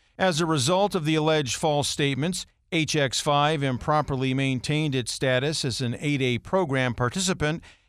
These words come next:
and received eight A set-aside contracts from nasa, the Army, and the Air Force. In the wake of the Supreme Court striking down President Biden's student loan forgiveness program,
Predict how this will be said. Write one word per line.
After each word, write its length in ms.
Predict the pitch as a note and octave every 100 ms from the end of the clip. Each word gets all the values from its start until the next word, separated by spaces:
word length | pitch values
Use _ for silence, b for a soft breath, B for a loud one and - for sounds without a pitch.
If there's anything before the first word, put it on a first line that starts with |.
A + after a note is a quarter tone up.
| B
and 220 | D3 C#3+
received 640 | C#3 - A3+ F3 E3+ D3 -
eight 220 | C#3+ B2+
A 180 | B2+ A#2+
set-aside 680 | - D3+ C3+ - B2+ A#2+
contracts 680 | - F#3 F3+ F3+ E3 E3 - b b
from 240 | _ C#3 C#3+
nasa, 520 | F#3 F#3 - D3+ -
the 160 | - C#3+
Army, 380 | G3 F#3+ C#3 F3+
and 200 | F2+ B2+
the 140 | B2+ D3+
Air 140 | C3
Force. 560 | - A#2 G2 - - - _ _ _ _ _ _ _
In 120 | A#3
the 100 | A3+
wake 220 | A#3 B3 A#3
of 80 |
the 80 | G3
Supreme 400 | - - G#3 G3
Court 320 | - G#3 F#3
striking 440 | - F#3 F3+ F3+ E3
down 320 | E3 E3 D3
President 540 | - F3+ D3+ D#3 D3
Biden's 480 | B2 D#3 E3 C#3 C3+
student 400 | - F#3 F3 D3+
loan 300 | D3+ E3 D#3
forgiveness 480 | - C3 F#3+ G3 D#3
program, 600 | - E3 D3+ E3+ F#3+ A3